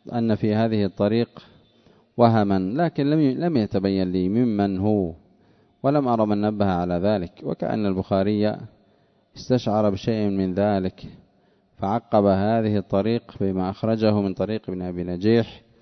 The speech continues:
عن عطاء عن جابر مختصراً ليوض-، ليوضح أن له أصلاً من طريق عطاء عن جابر، والله أعلم. قوله "ما أراني"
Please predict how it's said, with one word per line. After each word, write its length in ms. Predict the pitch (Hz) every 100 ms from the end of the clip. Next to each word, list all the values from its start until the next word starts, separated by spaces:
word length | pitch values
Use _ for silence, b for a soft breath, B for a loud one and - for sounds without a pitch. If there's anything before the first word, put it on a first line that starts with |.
| b b b -
عن 100 | 98
عطاء 400 | 95 98 110 107
عن 160 | 95
جابر 360 | 92 101 110 120
مختصراً 760 | 98 - 101 - 107 123 131 123 _ b b b b
ليوض-، 520 | 104 107 110 120 120
ليوضح 680 | 127 117 110 110 120 117 -
أن 200 | 113 110
له 320 | 107 107 110
أصلاً 300 | 113 - 113
من 240 | 110 107 95
طريق 400 | 95 104 110 98
عطاء 460 | 90 95 101 107 110 -
عن 120 | 98
جابر، 380 | 92 92 107 117
والله 360 | 101 95 90
أعلم. 300 | 82 85 80 - _ _ _ b b b b -
قوله 380 | 147 165 156 147
"ما 180 | 170
أراني" 720 | 190 180 170 135 123 135 170